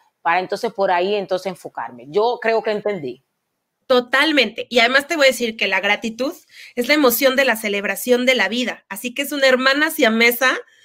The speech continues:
Speaker 2: digo, la alegría es una hermana siamesa de la gratitud, porque yo no puedo estar bien,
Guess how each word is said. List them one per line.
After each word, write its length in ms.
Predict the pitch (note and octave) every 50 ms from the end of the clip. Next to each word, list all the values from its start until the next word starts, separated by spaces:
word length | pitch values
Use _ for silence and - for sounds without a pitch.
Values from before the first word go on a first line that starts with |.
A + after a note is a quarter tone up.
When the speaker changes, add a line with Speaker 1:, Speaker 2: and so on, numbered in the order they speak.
| - - _ _ -
Speaker 2:
digo, 160 | C4 B3+ B3+ A#3+ A3+ -
la 80 | A3+ A3
alegría 600 | G#3+ A3 A3 A3 G#3+ B3+ C4+ A3 F#3 - - _ _ _ _ _ _ _
es 140 | B3 C4 -
una 140 | C#4 C#4+ C4+
hermana 340 | B3 B3 B3 B3 B3+ C4
siamesa 420 | B3+ C4 A3+ A3+ A#3 A3+ A3 B3 A#3+
de 80 | A3+
la 140 | A3+ G#3+ G3+
gratitud, 560 | G3+ G#3 G3+ - G#3+ A3 - - A3+ G#3+ - - _ _ _ _ - - - _ _
porque 280 | A#3 B3 A#3 A3+ A3+
yo 120 | A3+ B3+ B3
no 200 | C4 C4+ B3+ A3+
puedo 220 | C#4 C4+ B3 B3+
estar 460 | C4 B3 - C4+ B3+ A#3+ B3 A#3+ - - - - - - _ _ _ _ _ _ _ _ _ _ _ _ _ _
bien, 560 | A3 G#3 - A#3 A#3 B3 A#3 A#3 B3 C4+ G#4